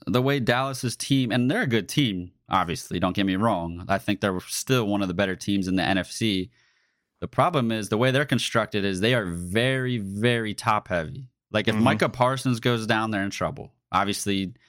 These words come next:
Speaker 1: Dak Prescott, I mean, they, uh, Cooper Rush was four and oh until he, he played us. So that's,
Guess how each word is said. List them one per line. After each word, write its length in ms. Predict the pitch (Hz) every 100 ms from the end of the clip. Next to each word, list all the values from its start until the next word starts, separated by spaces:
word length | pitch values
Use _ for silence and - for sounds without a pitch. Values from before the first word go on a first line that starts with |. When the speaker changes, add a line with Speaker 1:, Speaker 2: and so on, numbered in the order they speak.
| _ _
Speaker 1:
Dak 220 | 107 104
Prescott, 560 | - 117 - - 107 104
I 40 | 120
mean, 200 | 139 147
they, 160 | 170 - -
uh, 80 | 101 - _ _ _ -
Cooper 220 | 107 123
Rush 200 | 117 113
was 100 | 104
four 200 | - 123
and 80 | 117
oh 100 | 127
until 220 | 101 107
he, 140 | 98 92
he 180 | 98
played 280 | 92 110 92
us. 180 | 104 95
So 180 | - 92
that's, 440 | 92 - - -